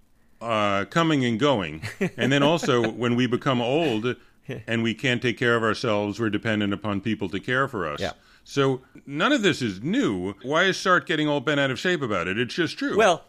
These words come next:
Speaker 2: okay, and, and this extra part of it is not even new, uh, namely that in the middle, in between birth, copulation, and death,
Speaker 1: Yes.
Speaker 2: it are moments filling your day when you are sensitive to the amount of attention and recognition and acknowledgement you're getting from other people.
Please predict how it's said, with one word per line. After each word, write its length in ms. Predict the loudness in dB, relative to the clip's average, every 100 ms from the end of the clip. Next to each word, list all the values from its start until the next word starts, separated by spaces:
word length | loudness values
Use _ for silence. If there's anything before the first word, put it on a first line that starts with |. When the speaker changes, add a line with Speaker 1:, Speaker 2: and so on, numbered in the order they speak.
| -4
Speaker 2:
okay, 280 | -2 0 0
and, 260 | 0 0 0
and 240 | 2 2
this 240 | 0 -2 -8 -18 -4 0
extra 300 | 0 -2 -4
part 260 | -2 -2
of 60 | -2
it 220 | -6 -8 -8
is 140 | -6
not 180 | -2 -4
even 300 | -4 -8 -8
new, 360 | -8 -8 -10 -10 -4
uh, 380 | 0 0 -2 -6 -8
namely 340 | -6 -4 -2
that 240 | -2 -4 -4
in 160 | -2
the 80 | -2
middle, 500 | 0 2 2 0 -2
in 100 | -4
between 580 | -4 -4 -4 -4 -6 -8 -20 _ _
birth, 320 | -4 -2 -2
copulation, 640 | -6 -6 -4 -4 -4 -6 -10
and 120 | -4
death, 320 | -4 -4 -6
Speaker 1:
Yes. 340 | -4 -4 -4 -12 _ _
Speaker 2:
it 180 | 6 6
are 320 | 6 6 6 2
moments 720 | -2 2 4 4 2 0 -4
filling 500 | -6 0 2 2 2
your 160 | 0
day 600 | 2 2 2 2 0 -2 -6 -16 _
when 360 | -4 -2 -2 -2
you 140 | 0
are 140 | 0
sensitive 800 | -2 -2 -2 -2 -4 -2 -2 -2
to 180 | -4 -4
the 140 | -2 -2
amount 260 | -2 -4
of 80 | -4
attention 520 | -6 -6 -6 -6 -8
and 120 | -4
recognition 680 | -4 -6 -8 -8 -8 -6 -8
and 120 | -6 -8
acknowledgement 600 | -6 -4 -2 -4 -8 -8
you're 100 | -4
getting 220 | -4 -4
from 180 | -8 -8
other 160 | -8
people. 400 | -4 -4 -4 -12